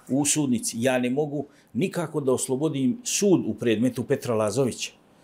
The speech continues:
Dakle, suludo je, suludo je do te mjere da čovjek koji zna da će da bude uhapšen, da će da mu se vodi, jer mu je mjesec dana vođena kampanja, koji piše tužiocu, „Ja ću da dođem”.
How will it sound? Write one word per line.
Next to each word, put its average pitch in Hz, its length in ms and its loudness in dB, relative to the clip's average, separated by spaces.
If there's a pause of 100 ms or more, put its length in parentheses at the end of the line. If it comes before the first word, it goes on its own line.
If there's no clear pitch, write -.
(240)
Dakle, 113 380 2
suludo 170 680 4
je, 78 160 -10 (1120)
suludo 196 600 4
je 123 80 6
do 120 140 2
te 165 260 2
mjere 131 340 0 (600)
da 104 160 -4
čovjek 170 560 0 (340)
koji 127 240 4
zna 151 280 2
da 139 100 0
će - 180 -8
da 104 80 -10
bude 98 220 -10
uhapšen, 101 400 -8
da 104 80 -6
će 92 160 -12
da 95 80 -8
mu 92 100 -10
se - 140 -8
vodi, 101 340 -6
jer 107 180 -2
mu 110 100 -4
je 101 140 -4
mjesec 110 400 0
dana 98 280 -8
vođena 87 360 -12
kampanja, 82 520 -10 (680)
koji 139 360 0
piše 208 540 4
tužiocu, 131 680 0
„Ja - 140 -6
ću - 160 -4
da 92 100 -6
dođem”. 101 440 -6